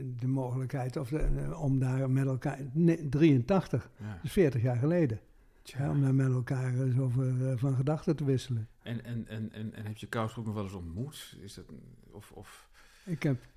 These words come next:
Speaker 1: Kousbroek geloof ik nooit meer ontmoet, Remco wel. En de, ja, voornamelijk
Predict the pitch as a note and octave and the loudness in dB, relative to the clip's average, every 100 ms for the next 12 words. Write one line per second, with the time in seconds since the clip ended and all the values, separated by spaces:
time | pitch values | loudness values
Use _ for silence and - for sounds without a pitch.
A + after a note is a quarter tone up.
0 | _ _ - G#3+ F#3 F3+ F3 F3 D#3+ D3 | _ _ -6 0 2 2 2 2 2 4
1 | D3+ D3+ C#3+ C3+ C3+ C3+ F3+ D3+ D3 D#3+ | 4 4 4 4 6 6 4 4 6 8
2 | C#3+ B2 B2 D3+ G3 - _ D3+ B2+ B2+ | 6 4 4 4 2 -2 _ -4 0 2
3 | B2 C#3+ D3+ - D#3 - F#3 F3+ F#3 F3+ | 2 -2 -6 -6 -6 2 4 6 6 4
4 | F3+ | 0